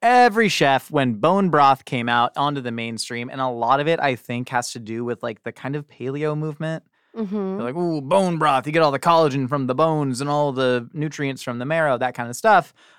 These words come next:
Speaker 1: Um, it was big in, like, the bulletproof CrossFit world.
Speaker 2: Remember Bulletproof Coffee?
Speaker 1: Yeah, put
Speaker 2: With
Speaker 1: butter in your
Speaker 2: M C T
Speaker 1: coffee.
Speaker 2: oil?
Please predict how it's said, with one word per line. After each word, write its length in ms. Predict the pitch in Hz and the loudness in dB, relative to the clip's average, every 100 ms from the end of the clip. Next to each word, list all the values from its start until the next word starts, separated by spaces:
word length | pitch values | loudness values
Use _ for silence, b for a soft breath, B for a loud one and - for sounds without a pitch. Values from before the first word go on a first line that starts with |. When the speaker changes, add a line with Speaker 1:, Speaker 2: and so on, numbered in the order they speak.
| b | b
Speaker 1:
Um, 540 | 139 135 123 123 117 _ _ 143 | 0 2 2 -2 -6 _ _ -14
it 40 | |
was 120 | 139 | -14
big 240 | 123 147 139 | -8 -6 -4
in, 80 | |
like, 160 | 135 127 | -4 -4
the 80 | 120 | -6
bulletproof 800 | 98 123 123 - 127 123 107 - | -2 -2 -2 -4 -4 -4 -6 -10
CrossFit 640 | - 120 - - 123 113 - - | -4 -4 -4 -6 -4 -4 -8 -10
world. 300 | 117 117 117 | -4 0 2
Speaker 2:
Remember 220 | 117 117 | 2 2
Bulletproof 440 | 113 247 254 320 - | 2 2 2 -2 -2
Coffee? 600 | 214 185 202 - 330 381 | 2 2 0 -4 -4 -2
Speaker 1:
Yeah, 180 | 247 311 | -2 -4
put 140 | 254 220 | -4 -2
Speaker 2:
With 80 | - | 0
Speaker 1:
butter 80 | |
in 60 | 240 | 2
your 40 | 220 | 2
Speaker 2:
M 20 | |
C 60 | 294 | 0
T 40 | |
Speaker 1:
coffee. 360 | - 233 240 262 | 2 2 2 2
Speaker 2:
oil? 500 | 285 311 262 392 | 4 4 4 2